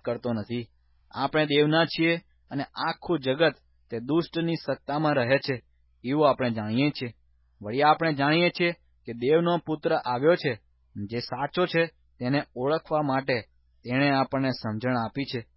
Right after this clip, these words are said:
અને જે સાચો છે, એટલે તેનો પુત્ર ઈસુ ખ્રિસ્ત, તેનામાં આપણે છીએ. એ જ ખરો દેવ છે,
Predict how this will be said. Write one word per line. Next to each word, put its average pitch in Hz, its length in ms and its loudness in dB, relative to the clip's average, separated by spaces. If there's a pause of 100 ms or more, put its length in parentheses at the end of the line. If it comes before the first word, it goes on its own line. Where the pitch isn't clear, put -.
(320)
અને 120 180 -4
જે 131 160 -2
સાચો 143 460 0
છે, 175 260 0 (320)
એટલે 147 220 -2
તેનો 147 280 2
પુત્ર 147 340 -2
ઈસુ 135 340 -6
ખ્રિસ્ત, 170 400 -2 (460)
તેનામાં 135 580 2
આપણે 123 360 -4
છીએ. 127 400 -2 (460)
એ 160 220 2
જ 165 100 -8
ખરો 156 280 0
દેવ 143 220 4
છે, 131 180 -4